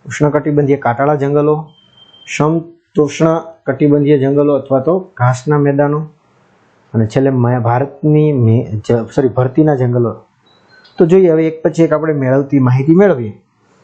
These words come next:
તો ઉષ્ણકટિ-, કટિબંધીય વરસાદી જંગલો, તો વિસ્ત-, વિતરણ જોઈએ. તો કે ભારતમાં આ જંગલો ગરમ અને ભેજવાળી આબોહવા, વાર્ષિક બસો સેમીથી વધુ વરસાદ અને બસ બાવીસ સેન્ટી કરતાં, બાવીસ સેલ્સિયસ કરતાં વધુ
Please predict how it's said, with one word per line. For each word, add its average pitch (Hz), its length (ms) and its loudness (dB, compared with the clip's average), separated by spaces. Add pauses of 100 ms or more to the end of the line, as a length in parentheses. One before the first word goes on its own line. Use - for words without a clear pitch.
(120)
તો 151 60 2
ઉષ્ણકટિ-, 175 540 0
કટિબંધીય 160 680 0
વરસાદી 151 460 0
જંગલો, 120 480 0 (200)
તો 160 80 -2
વિસ્ત-, 160 420 0 (120)
વિતરણ 139 580 -2
જોઈએ. 151 420 0 (460)
તો 147 80 0
કે 147 80 2
ભારતમાં 165 520 0
આ 170 40 0
જંગલો 165 400 0
ગરમ 156 340 0
અને 156 100 -4
ભેજવાળી 143 460 2
આબોહવા, 135 580 -2 (340)
વાર્ષિક 139 380 0
બસો 143 280 0
સેમીથી 160 380 0
વધુ 139 380 2
વરસાદ 135 380 -2 (520)
અને 139 100 2
બસ 135 340 0
બાવીસ 147 280 0
સેન્ટી 160 400 -2
કરતાં, 147 360 0 (440)
બાવીસ 147 300 2
સેલ્સિયસ 160 640 0
કરતાં 156 280 -2
વધુ 135 560 -2